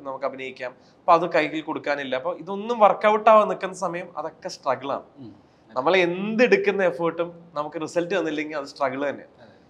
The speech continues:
Speaker 1: പക്ഷെ ഇതിൽ ഏതോ ഒരു പോയിന്റിലാണ്, ഏ, ഒരു ചെറിയ chance കിട്ടിയിട്ടാണെങ്കിൽ ഇപ്പൊ എ ബി സി ഡി എന്ന് പറഞ്ഞ പടത്തിൽ ഒരു ജൂനിയർ ആർട്ടിസ്റ്റ് ആയിട്ട് നിൽക്കാൻ പറ്റി. ഞാൻ ഇപ്പോഴും ഓർക്കണ്ട, അന്ന്,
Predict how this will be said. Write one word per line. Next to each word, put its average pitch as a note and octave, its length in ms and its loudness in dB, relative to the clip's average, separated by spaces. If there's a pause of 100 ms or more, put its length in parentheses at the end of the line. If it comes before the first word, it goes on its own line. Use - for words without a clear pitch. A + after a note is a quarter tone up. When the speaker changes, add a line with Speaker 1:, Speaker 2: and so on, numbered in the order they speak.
(300)
Speaker 1:
പക്ഷെ F#3+ 200 -4
ഇതിൽ G#3+ 200 -4
ഏതോ G3 280 -4 (140)
ഒരു G3+ 280 -6 (240)
പോയിന്റിലാണ്, E3 640 0
ഏ, - 280 -14 (280)
ഒരു B2 80 -8
ചെറിയ C3 360 -6
chance C#3+ 340 -6
കിട്ടിയിട്ടാണെങ്കിൽ B2 460 -6
ഇപ്പൊ A#2+ 140 -14
എ A#2 60 -8
ബി A#2 120 -12
സി B2 160 -12
ഡി B2 60 -12
എന്ന് B2+ 140 -14
പറഞ്ഞ B2+ 100 -10
പടത്തിൽ A#2+ 220 -8
ഒരു B2 80 -16
ജൂനിയർ A2+ 260 -16
ആർട്ടിസ്റ്റ് A#2 280 -10
ആയിട്ട് A2+ 120 -12
നിൽക്കാൻ A2 300 -12
പറ്റി. G#2 160 -20 (240)
ഞാൻ B2 120 -6
ഇപ്പോഴും D3 220 -8
ഓർക്കണ്ട, C3 240 -2
അന്ന്, B2 280 -4